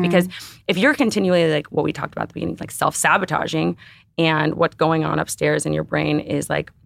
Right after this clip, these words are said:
Speaker 2: all of these excuses or "I'm too busy" or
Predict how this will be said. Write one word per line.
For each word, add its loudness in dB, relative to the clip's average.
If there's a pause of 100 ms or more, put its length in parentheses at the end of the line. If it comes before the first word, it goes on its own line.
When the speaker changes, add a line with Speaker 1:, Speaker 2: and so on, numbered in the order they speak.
(560)
Speaker 2:
all 4
of 0
these -2
excuses 0
or 2 (320)
"I'm 2
too -2
busy" 2 (100)
or 2